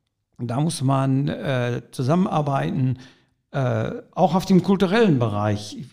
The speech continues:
bin, sitze jetzt zwar hier als Dienstleister, ähm, ich finde auch im kulturellen Bereich, ich habe das schon ein paar Mal auch gesagt, so diese Achse, die Webelsburg in, in Fürstenberg mit dem alten Gericht und mit Dahlheim,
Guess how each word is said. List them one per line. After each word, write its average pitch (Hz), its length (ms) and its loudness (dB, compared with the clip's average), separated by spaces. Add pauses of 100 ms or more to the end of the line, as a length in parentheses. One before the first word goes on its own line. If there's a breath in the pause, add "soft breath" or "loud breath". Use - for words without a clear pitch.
(140)
bin, 147 180 -4
sitze 190 300 -2
jetzt 170 120 -2
zwar 175 140 0
hier 170 120 0
als 143 240 -6
Dienstleister, 175 880 -2 (640 loud breath)
ähm, 139 500 0 (100)
ich - 100 -20
finde 185 200 2
auch - 80 0
im 165 120 2
kulturellen 170 500 2
Bereich, 110 360 -2
ich - 100 -16
habe - 100 -8
das 127 80 -8
schon 131 120 -4
ein 120 40 -8
paar 151 160 -4
Mal 156 200 -4
auch 139 240 -6
gesagt, 139 420 -8
so 135 140 -8
diese 127 300 -4
Achse, - 320 -6
die 135 160 -2
Webelsburg 165 760 0
in, 131 280 -2
in 139 140 -6
Fürstenberg 156 880 -6
mit 139 120 -4
dem 139 100 -4
alten 151 340 -4
Gericht 151 460 -4
und 175 80 -4
mit 151 220 -6
Dahlheim, 151 640 0